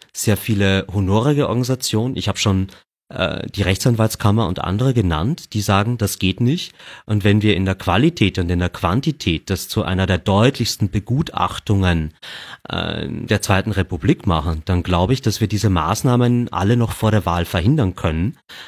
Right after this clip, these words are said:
Ähm, im Gegenzug, wenn wir das nicht tun, dann könnte es uns passieren, dass wir halt wirklich um sehr viele schlechte Gesetze umfallen, noch bevor gewählt wird im Oktober. Und das ist so gerade irgendwie das State of Play und worum es jetzt geht,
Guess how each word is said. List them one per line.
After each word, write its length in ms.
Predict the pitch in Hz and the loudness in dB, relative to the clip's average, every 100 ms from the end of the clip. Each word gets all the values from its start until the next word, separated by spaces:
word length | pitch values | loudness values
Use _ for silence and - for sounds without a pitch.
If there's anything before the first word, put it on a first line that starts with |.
| - - - 98 | -20 -20 -6 0
Ähm, 440 | 92 90 90 104 - | 2 2 0 -6 -8
im 120 | 104 | -4
Gegenzug, 440 | 98 101 123 110 107 | 0 0 0 0 2
wenn 160 | 98 | 2
wir 80 | 98 | 2
das 180 | 95 - | 0 0
nicht 480 | 123 - - - - | 0 -2 -14 -12 0
tun, 340 | 117 123 170 | 2 4 2
dann 240 | 123 107 | 0 -2
könnte 320 | - 101 113 104 | 0 0 2 -2
es 200 | 92 107 | -2 -4
uns 160 | 107 | -2
passieren, 420 | - - 101 117 | -2 0 2 2
dass 220 | 117 101 104 | 2 0 0
wir 340 | 104 104 104 | 2 4 2
halt 200 | 98 - | 0 0
wirklich 320 | 101 117 101 | -2 -2 -4
um 300 | 95 98 95 - - | -2 -2 -4 -8 -2
sehr 220 | - 120 | 2 2
viele 240 | - 90 | 2 -2
schlechte 300 | 87 87 - | -4 -6 -6
Gesetze 440 | 95 80 87 - 110 | -4 -2 -4 -2 -2
umfallen, 560 | 95 104 104 95 98 107 - - - - _ | -2 -2 2 4 4 0 -12 -18 -18 -20 _
noch 480 | - 95 92 - - | 0 2 2 0 -2
bevor 460 | - - - 90 90 | -2 -2 2 2 4
gewählt 460 | 95 82 82 - | 2 2 0 0
wird 220 | 87 82 - | -2 -2 -4
im 460 | 90 85 85 90 - | -2 0 0 -4 -8
Oktober. 640 | 92 - 92 85 98 120 - _ _ _ - | -6 -2 0 2 2 2 -4 _ _ _ -2
Und 540 | 90 87 87 - - | 2 2 0 -4 -2
das 160 | 95 - | -2 -2
ist 160 | 110 | -4
so 80 | - | -2
gerade 320 | 101 90 92 | 2 2 2
irgendwie 400 | 95 92 104 98 | 0 -2 -2 -2
das 140 | 92 90 | -4 -4
State 240 | 90 82 | -4 -4
of 120 | 98 | -8
Play 220 | - 82 82 | -6 -6 -6
und 180 | - | -6
worum 220 | 92 - 92 | -8 -6 -6
es 80 | |
jetzt 200 | 92 - | -6 -8
geht, 320 | - 71 - | -10 -12 -14